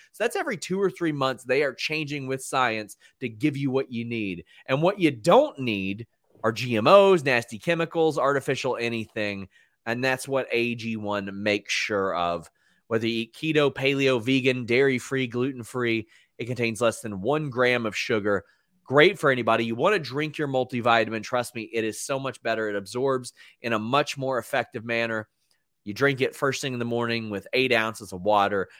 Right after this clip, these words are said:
You're good to go. You're not gonna have those gaps in your diet anymore. Athletic greens dot com slash fightful for dairy-free probiotics, vitamins, minerals, adaptogens, antioxidants, all that good stuff.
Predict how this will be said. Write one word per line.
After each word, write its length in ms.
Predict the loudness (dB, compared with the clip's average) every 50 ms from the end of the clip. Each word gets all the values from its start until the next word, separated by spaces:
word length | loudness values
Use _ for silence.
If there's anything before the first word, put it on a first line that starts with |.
| _
You're 160 | -4 -4 -4 -2
good 280 | 4 4 4 4 4
to 60 | -2
go. 500 | -4 -2 -2 0 0 0 0 -2 -4 _ _ _ _ _ _ _ _ _ _ _ _ _ _ _ _ -2
You're 100 | 0 0
not 80 | 2
gonna 160 | 2 0 0
have 220 | 2 2 2 2 2
those 180 | 0 -4 -4
gaps 380 | 0 2 4 4 4 2 -2 -10
in 80 | -10 -10
your 120 | -8 -2
diet 320 | 2 2 4 4 2 0
anymore. 460 | 0 -2 -4 -4 -4 -2 -2 -2 -4 _ -12 -20 -8 2
Athletic 600 | 6 6 6 6 4 2 2 4 4 4 2 0
greens 420 | -4 -6 -4 -2 -2 -4 -4 -4 0
dot 260 | 2 2 2 2 0
com 280 | -2 -2 0 0 0 -2
slash 460 | -4 -4 0 2 2 2 0 -4 -2 0
fightful 460 | 0 0 0 0 -4 -4 -4 -4 -4 -6 -20 -20 -20 _ _ _
for 140 | -8 -8
dairy-free 1200 | -4 -2 -2 -2 0 -2 -2 -4 -6 -10 -14 -18 -18 _ _ _ -10 -6 -4 -4 -4 -6 -6 -12 -12
probiotics, 720 | -8 -8 -6 -4 -2 0 2 4 4 2 2 -2 -4 -4
vitamins, 460 | -2 0 0 0 -2 -4 -8 -8 -8
minerals, 520 | -8 -6 -4 -4 -2 -2 -2 -2 -4 -6 -12 _ _ _ _ _ -8
adaptogens, 720 | 0 4 6 6 6 4 0 -8 -6 -6 -6 -6 -8 -14 -12 -10
antioxidants, 1080 | -10 -10 -8 -6 -4 -2 0 0 0 -2 -4 -8 -12 -10 -10 -10 -10 -12 -18 -20 -20 _ _ _ _ _ _ _ _ _
all 220 | -4 0 0 2 2
that 240 | 2 0 0 -2
good 240 | -4 -4 -4 -4 -6
stuff. 480 | -12 -14 -12 -10 -10 -10 -10 -12 -16